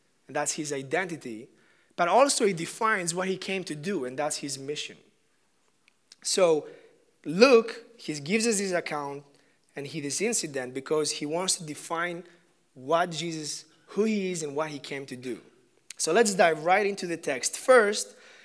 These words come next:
we see that Jesus come back to, comes back to his hometown. Uh, as you see, uh, in the previous text in verse fifteen, it says that he was going around and he was making a name for himself. So the homeboy Jesus, he comes back to his hometown,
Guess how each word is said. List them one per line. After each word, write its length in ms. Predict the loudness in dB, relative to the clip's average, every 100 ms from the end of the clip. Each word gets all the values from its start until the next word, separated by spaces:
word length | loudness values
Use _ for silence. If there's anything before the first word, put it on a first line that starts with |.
| _
we 100 | 0
see 140 | 2 4
that 120 | 4
Jesus 300 | 4 2 0
come 240 | 0 0
back 260 | 2 0 0
to, 160 | -6 -6
comes 260 | -4 -6 0
back 200 | -2 -2
to 80 | -4
his 200 | -4 -4
hometown. 480 | -6 -10 -12 -14 -20 _ _ _ _ _ _
Uh, 200 | -2 0 4
as 200 | 4 4
you 140 | 2
see, 520 | 2 2 2 -2 -6 -14 _ -12
uh, 300 | -2 0 0 -2
in 100 | -4
the 60 | -2
previous 460 | 0 2 2 0
text 300 | 2 0 0
in 80 | -2
verse 200 | 0 0
fifteen, 340 | -2 -4 -4
it 80 | -4
says 160 | -4 -2
that 140 | -4
he 80 | -6
was 180 | -8 -6
going 320 | -2 -2 -2
around 400 | -4 -2 -4 -4
and 120 | -8
he 120 | -10
was 160 | -10 -8
making 320 | -6 -6 -6
a 60 | -8
name 200 | -10 -10
for 120 | -14
himself. 640 | -14 -10 -10 -12 -18 -20 _ _ -20 _
So 140 | -8
the 80 | -8
homeboy 600 | 0 2 6 8 6 4
Jesus, 640 | 0 0 -2 -4 -8 -10 -14 -14
he 140 | -10
comes 240 | -4 -4 -2
back 260 | 2 2 2
to 100 | 0
his 180 | -2
hometown, 600 | -2 -6 -8 -12 -14 -18